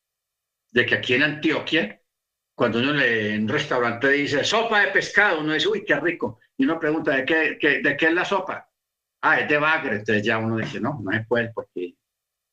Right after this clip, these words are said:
es bagre y el bagre no es kosher, no es permitido". Pero aquí la moda es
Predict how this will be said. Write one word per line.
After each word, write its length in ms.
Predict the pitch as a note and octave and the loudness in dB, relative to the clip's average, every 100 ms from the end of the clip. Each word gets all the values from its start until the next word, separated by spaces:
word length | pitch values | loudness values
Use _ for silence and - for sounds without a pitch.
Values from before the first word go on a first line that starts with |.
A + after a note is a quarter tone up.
| _ | _
es 160 | A2 F2 | -2 0
bagre 380 | C#3 C#3+ A2+ G2+ | 0 0 -4 -2
y 60 | |
el 100 | G2+ | 0
bagre 460 | G2+ G#2 A2 A#2+ A2+ | 0 0 0 0 0
no 140 | A2+ | -2
es 120 | A2+ | -4
kosher, 340 | - A#2+ - G2 - _ _ _ _ - | -2 -2 -2 -4 -14 _ _ _ _ -4
no 60 | |
es 80 | A2 | -2
permitido". 520 | A#2+ A2+ G#2+ D3+ D#3 - - _ _ _ _ _ _ _ _ _ _ _ _ _ _ _ _ _ _ | 0 0 0 0 -2 -4 -16 _ _ _ _ _ _ _ _ _ _ _ _ _ _ _ _ _ _
Pero 160 | E3+ F3 | 2 4
aquí 380 | F3 E3+ F3+ F3+ | 2 0 0 0
la 140 | C#3 A#2+ | 0 0
moda 420 | B2 C3+ D3 C#3 | 0 2 2 2
es 380 | D#3 - - | 0 -6 -14